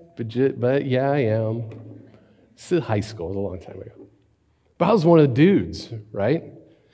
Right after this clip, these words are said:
And I, of course, I worked hard, I played hard, we all did, and we were rewarded for it, and we played well, and we won a lot of games, right?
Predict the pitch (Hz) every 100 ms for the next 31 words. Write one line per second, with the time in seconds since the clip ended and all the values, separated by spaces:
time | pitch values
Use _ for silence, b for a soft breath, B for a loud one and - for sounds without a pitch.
0 | b 117 156 160 - 214 190 139 123 190
1 | 180 - 180 170 170 165 151 B B B
2 | 117 - 190 180 165 160 160 151 147 143
3 | 131 - - 160 165 160 160 147 143 139
4 | 135 135 127 - - 131 131 131 127 120
5 | 117 156 147 143 - 139 127 127 131 104
6 | 104 - 151 139 120 107 110 104 101 101
7 | 110 117 110 98 92 104 90 95 104 -
8 | - - 104